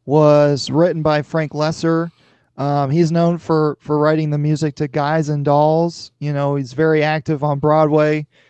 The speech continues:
He's one of the, um, you know, Jewish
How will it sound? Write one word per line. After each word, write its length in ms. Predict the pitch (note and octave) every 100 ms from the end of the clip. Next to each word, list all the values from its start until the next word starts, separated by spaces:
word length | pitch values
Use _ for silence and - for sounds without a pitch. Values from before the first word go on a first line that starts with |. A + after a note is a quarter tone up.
| _ _ -
He's 200 | C#3+ C3
one 200 | D3+ D3+
of 120 | C3+
the, 460 | D3+ D3+ D3 C#3+ -
um, 460 | C3+ C#3 C3+ C3 B2+ _ _
you 160 | C#3 C#3+
know, 300 | C3+ C3 C#3 _ - C3+
Jewish 580 | - E3 F3 E3+ -